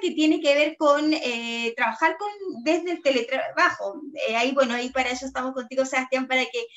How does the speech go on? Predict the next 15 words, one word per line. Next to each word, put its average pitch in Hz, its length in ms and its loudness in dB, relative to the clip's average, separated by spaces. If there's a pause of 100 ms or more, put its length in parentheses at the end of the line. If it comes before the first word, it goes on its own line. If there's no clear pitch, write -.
(160)
nos 226 180 -8
puedas 262 220 0 (100)
contar 269 600 4 (560)
y, 240 840 0
y 247 200 2
qué 392 120 2
significa 392 420 -2
esto 403 160 -6
del 392 160 -2
teletrabajo 262 560 2
ahora, 247 340 4
porque 208 280 -12
cada 330 260 2
vez 311 180 2
más 294 280 6